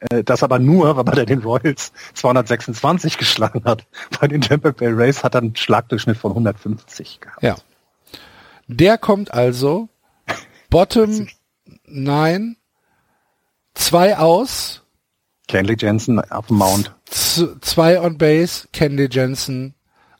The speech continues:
Speaker 2: auf dem Mound. Und ist relativ schnell mit zwei Strikes hinten. Das heißt, die Dodgers sind einen Strike entfernt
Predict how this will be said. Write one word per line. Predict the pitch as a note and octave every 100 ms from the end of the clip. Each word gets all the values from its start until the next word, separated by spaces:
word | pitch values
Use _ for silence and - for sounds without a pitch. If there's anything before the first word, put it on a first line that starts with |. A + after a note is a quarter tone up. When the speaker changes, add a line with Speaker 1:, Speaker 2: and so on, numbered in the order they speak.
| -
Speaker 2:
auf | A#2+
dem | B2+
Mound. | A2 F2+ - - _ _ - - - - _ _ _ _
Und | D#3 D#3 D#3 - - -
ist | E3 -
relativ | A#3 D#4+ D#4+ C4
schnell | - G3+ F#3+ F#3+ G3 G#3+ -
mit | D#3+ D#3+ D#3 - _ -
zwei | - - D3+ D#3+
Strikes | - - C3 C3 -
hinten. | A#2 F#2+ - - - _ _ _ -
Das | A#2 -
heißt, | D3+ E3 -
die | C3
Dodgers | C#3+ D3+ D#3+ -
sind | D3 D3 -
einen | B2 C#3+ D3+
Strike | C#3 - C3+ A#2 B2
entfernt | - A#2 - G#2+ A2+ -